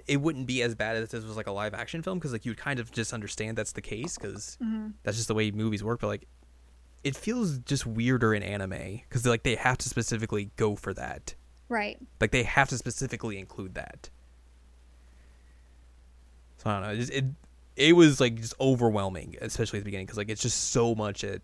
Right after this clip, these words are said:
Speaker 1: just being thrown at you constantly for, like, twenty minutes.
Speaker 2: I personally think it's better when you get, like, knockoff names 'cause it's funny to me. <laughs>
Speaker 1: Mm-hmm.
Speaker 2: Um, but, you know.
Speaker 1: And it's, it's more creative.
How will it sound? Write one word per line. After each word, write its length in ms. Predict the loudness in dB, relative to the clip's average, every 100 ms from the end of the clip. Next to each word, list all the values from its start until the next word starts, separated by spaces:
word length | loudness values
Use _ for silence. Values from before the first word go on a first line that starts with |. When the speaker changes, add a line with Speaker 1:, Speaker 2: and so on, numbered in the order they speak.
| -16 -20 -16
Speaker 1:
just 200 | -8 -6
being 140 | -6 -6
thrown 320 | -4 -2 -2
at 80 | -6
you 300 | -8 -10 -12 -20 -20 -20 -20 -20 -20 -20 -20 -20 -20 -14 2
constantly 640 | 2 2 -4 -6 -6 -10
for, 120 | -6
like, 200 | -4 -4 -8 -20 -10
twenty 320 | -4 -4 -4
minutes. 520 | -8 -12 -8 -6 -6 -10 -20 -20 -20 -20 -20 -2 2
Speaker 2:
I 100 | 4
personally 480 | 4 2 2 -2
think 140 | 0 0
it's 140 | -2
better 300 | -2 0 0
when 260 | -2 -4 -4
you 120 | -2
get, 240 | -2 -2
like, 180 | -2 -4
knockoff 580 | -2 -4 -2 0 0 -2
names 320 | -4 -2 -4
'cause 200 | -2 -2
it's 200 | -2 -10
funny 260 | -8 -6 -4
to 80 | -2
me. 240 | 0 0
<laughs> 100 | 0 2
Speaker 1:
Mm-hmm. 200 | 2 2 -4 -18 -20 -20 -20 -20 -10 2
Speaker 2:
Um, 440 | 4 4 2 -4 -8 -10
but, 360 | -4 -6 -6 -14 -20 -20 -12
you 120 | -8 -8
know. 260 | -8 -12 -6 -2
Speaker 1:
And 80 |
it's, 80 | 0
it's 140 | 0 0
more 100 | 0
creative. 520 | 0 -4 -4 -10 -12